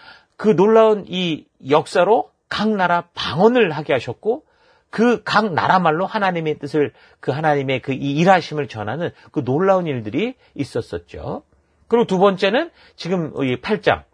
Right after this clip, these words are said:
이 사마리아에서, 어, 이 사도들이 유대인들이 이방인보다 못한 존재로 취급하던 사마리아 사람들에게도 하나님이 함께해 주시는 이 소식을 듣고 내려가서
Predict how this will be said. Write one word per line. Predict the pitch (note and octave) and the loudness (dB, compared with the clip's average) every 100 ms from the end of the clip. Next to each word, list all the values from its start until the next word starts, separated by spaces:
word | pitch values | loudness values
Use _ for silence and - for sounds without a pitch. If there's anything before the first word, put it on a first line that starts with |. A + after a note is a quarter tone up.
| _ _ _ _ _ _ _ _ - - | _ _ _ _ _ _ _ _ -20 -6
이 | D3+ | 0
사마리아에서, | C#3 G3 G3+ F#3+ F3 D3+ B2 A#2+ F#3 A3 - - - | 0 2 2 4 4 2 2 0 0 0 -2 -14 -16
어, | - G#2 | -4 -2
이 | A#2+ G#2+ | -2 -4
사도들이 | - - B3+ G3 C3 G#2+ G#2 G#3 C#4+ _ _ - | -4 -2 0 0 0 -2 -2 -2 -4 _ _ -8
유대인들이 | G#2+ E3+ E3+ B3+ A#3 A3+ B3 B3 | -4 0 2 2 2 0 0 -2
이방인보다 | - C#3+ F3+ F#3+ G3 F3+ F#3+ | -4 -2 0 0 -4 -2 -2
못한 | A#2+ A2 G#3 - D#4+ D4 | -2 2 0 0 -6 -4
존재로 | G3+ G3+ G#3 G#3 | -4 0 0 0
취급하던 | - A3+ A3 A3 G#3+ G#3 | -4 -6 -6 -4 -6 -4
사마리아 | G3+ - D#4+ E4 D4+ C#4 | -6 -10 -6 -2 0 0
사람들에게도 | D4 C4+ C#4 C4 A#3+ A3+ G#3+ G#3+ A3 C4 D#4+ - - - - | 0 -2 -2 0 4 4 6 2 4 2 2 -2 -16 -20 -10
하나님이 | - B3+ A#3+ A#3 | 0 2 2 2
함께해 | A3+ A3 G3 G#3 | -2 -2 -4 -4
주시는 | F#3 F#3+ G3+ F#3+ F#3 | -4 -8 -6 -6 -4
이 | D#3 | -6
소식을 | - A3 - F3 F#3 D#3 | -4 -4 -4 -4 -4 0
듣고 | F3 - G4 - _ _ _ _ | -2 4 4 4 _ _ _ _
내려가서 | - D3 G#3 G3 C#3+ G2+ | -2 4 6 6 2 -4